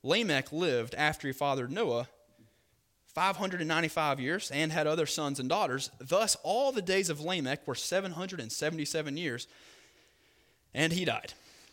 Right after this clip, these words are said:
After Noah was five hundred years old, Noah fathered Shem, Ham, and Japheth. This is the word of the Lord.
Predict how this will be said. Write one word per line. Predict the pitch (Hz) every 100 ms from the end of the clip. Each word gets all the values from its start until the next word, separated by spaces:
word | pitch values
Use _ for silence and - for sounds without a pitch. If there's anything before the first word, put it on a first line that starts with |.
| _ _ _ - - _ _ _ _
After | 190 262 226
Noah | 202 220 208
was | 156
five | 208 202 214
hundred | 220 202
years | 214 165
old, | 131 127 - - -
Noah | 147 247 156 131
fathered | 143 190 170 135 117 -
Shem, | - 269 202 160 160
Ham, | - 220 165 147 147
and | 147 143 135
Japheth. | 156 143 120 - - - _ _ _ _ _ _ _ _ _ _ _ _ _ _ _ 127
This | 196 196 -
is | 151
the | 135
word | 143 156
of | 131
the | 131
Lord. | 160 143 113